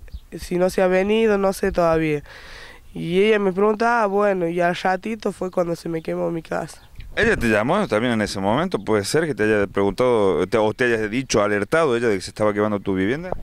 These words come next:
Speaker 1: Sí, sí, me manda un audio por WhatsApp diciéndome, "Chochi, Chochi, tu casa está quemando, tu casa está quemando". Era más primero que mi hermano y que mi sobrina, lo que me avisaron, más primero.
Speaker 2: ¿Y eso te levanta a vos sospechas de que, eh, podría haber sido ella, sí?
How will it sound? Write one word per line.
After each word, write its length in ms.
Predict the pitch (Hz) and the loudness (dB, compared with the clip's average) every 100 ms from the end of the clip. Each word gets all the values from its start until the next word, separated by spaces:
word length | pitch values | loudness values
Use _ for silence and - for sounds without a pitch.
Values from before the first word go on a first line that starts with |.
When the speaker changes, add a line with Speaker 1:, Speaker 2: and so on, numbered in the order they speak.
| - - - - - | -10 -20 -20 -20 -16
Speaker 1:
Sí, 280 | - 220 220 | -4 -2 0
sí, 200 | - 208 | 0 0
me 140 | 196 | 2
manda 260 | 196 214 240 | 2 2 2
un 80 | 214 | 2
audio 300 | 220 233 208 | 2 0 -4
por 140 | 190 | -2
WhatsApp 440 | 190 196 214 226 220 | 0 0 0 -2 -2
diciéndome, 920 | 220 - 226 208 196 185 185 185 185 | -2 -2 0 0 0 0 0 -2 -2
"Chochi, 400 | - 285 269 - | 0 0 -2 -2
Chochi, 300 | 262 277 233 | -2 -2 -4
tu 120 | 220 | -4
casa 200 | 214 240 | 0 0
está 360 | 233 - - 220 | -2 -6 -2 0
quemando, 420 | 240 247 254 240 | 0 2 0 -2
tu 100 | 214 | -6
casa 280 | 214 226 - | -4 -4 -4
está 220 | - 214 | -4 -2
quemando". 560 | 220 214 226 214 196 185 208 - - - - - - | 0 0 2 0 -2 -6 -8 -16 -20 -20 -20 -20 -2
Era 200 | 226 226 | 0 2
más 200 | 220 226 | 0 -2
primero 360 | 214 233 233 | -2 0 0
que 100 | 220 196 | 0 -2
mi 120 | 190 | 0
hermano 460 | 202 220 233 240 | 2 2 0 0
y 80 | 226 | -4
que 160 | 180 175 | -4 -4
mi 160 | 165 | -4
sobrina, 500 | 156 185 196 220 208 | -2 0 2 2 2
lo 140 | 165 160 | -2 -2
que 100 | 170 | -2
me 140 | 165 | 0
avisaron, 480 | 180 185 - 180 170 - - - - - - - - - | 0 0 -2 -2 -4 -16 -18 -18 -18 -18 -18 -18 -18 -6
más 160 | 156 165 | -2 -2
primero. 400 | - 165 160 156 - - | 0 2 2 -2 -8 -10
Speaker 2:
¿Y 100 | 117 | -4
eso 180 | 143 156 | 0 0
te 180 | 127 123 | 2 2
levanta 360 | 123 123 120 | 4 2 2
a 20 | 117 | 0
vos 160 | 120 | 2
sospechas 440 | 117 - 101 95 92 | -2 -2 -4 0 -2
de 120 | 90 | 0
que, 160 | 90 87 | 0 2
eh, 300 | 85 87 80 | 2 0 0
podría 200 | 98 98 | 0 2
haber 80 | 98 | 2
sido 400 | 113 101 92 87 | 0 2 2 2
ella, 220 | 78 73 | -4 -12
sí? 240 | 80 110 | -16 -20